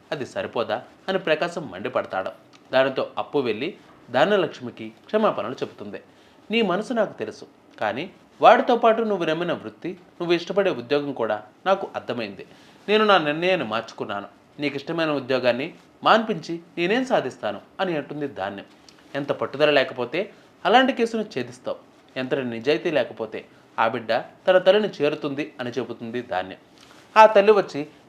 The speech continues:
నీ గొప్పతనం గురించి చెబుతూ ఉంటే, "నీకే కాదు, నువ్వు నా కోడలివి అయినందుకు నేను కూడా గర్వపడ్డానని" అంటుంది ధాన్యం. ఇక,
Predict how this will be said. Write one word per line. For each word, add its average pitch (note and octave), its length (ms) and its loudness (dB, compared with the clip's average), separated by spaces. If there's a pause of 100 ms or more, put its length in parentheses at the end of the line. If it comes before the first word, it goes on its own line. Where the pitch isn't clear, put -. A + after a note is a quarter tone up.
(100)
నీ F3 100 0
గొప్పతనం G3 540 2
గురించి G#3 200 2 (120)
చెబుతూ - 260 -6
ఉంటే, A#2+ 360 -10 (300)
"నీకే A3 280 0
కాదు, A#2 260 -4
నువ్వు - 400 -6
నా D3 120 2
కోడలివి D3 520 0
అయినందుకు A#2 540 -8 (320)
నేను A3+ 200 2
కూడా A3+ 200 2
గర్వపడ్డానని" A#2+ 800 -2 (220)
అంటుంది C3 400 -6
ధాన్యం. G2 340 -8 (760)
ఇక, C3+ 120 0